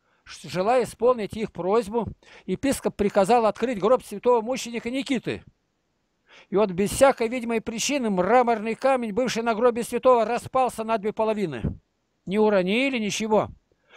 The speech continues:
Один из присутствовавших здесь, это я всё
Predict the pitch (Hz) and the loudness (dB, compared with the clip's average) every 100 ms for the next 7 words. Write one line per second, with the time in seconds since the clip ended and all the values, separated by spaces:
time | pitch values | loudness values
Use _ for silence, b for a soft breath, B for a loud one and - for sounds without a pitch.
0 | B B B _ _ - 202 214 294 247 | B B B _ _ 4 4 4 0 -2
1 | - 226 208 320 302 - 202 190 202 160 | -2 -4 0 0 0 0 0 0 -2 -4
2 | 139 233 277 196 214 208 - 240 | 0 2 2 0 0 0 4 4